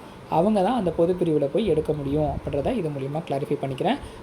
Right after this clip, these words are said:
So, நேற்று வந்து அந்த டிரைவருடைய கட் ஆஃப் வந்து ஒரு வியூ மட்டும் உங்களுக்கு புரியுற மாதிரி சொல்லிடுறேன், பாருங்க.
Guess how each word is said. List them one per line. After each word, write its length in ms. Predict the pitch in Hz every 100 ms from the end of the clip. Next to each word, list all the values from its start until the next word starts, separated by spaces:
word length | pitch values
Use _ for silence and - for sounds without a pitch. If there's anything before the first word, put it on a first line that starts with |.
| -
So, 80 |
நேற்று 300 | 190 220 233
வந்து 200 | 208 202
அந்த 140 | 247 196
டிரைவருடைய 560 | 165 175 220 214 175
கட் 180 | 160 151
ஆஃப் 140 | 175 170
வந்து 300 | 147 175 208
ஒரு 260 | 165 147 151
வியூ 140 | 202
மட்டும் 220 | 180 190
உங்களுக்கு 380 | 196 160 151 139 170
புரியுற 180 | 160 151
மாதிரி 200 | 156 175
சொல்லிடுறேன், 360 | 147 147 151 247 302 - - -
பாருங்க. 300 | 151 147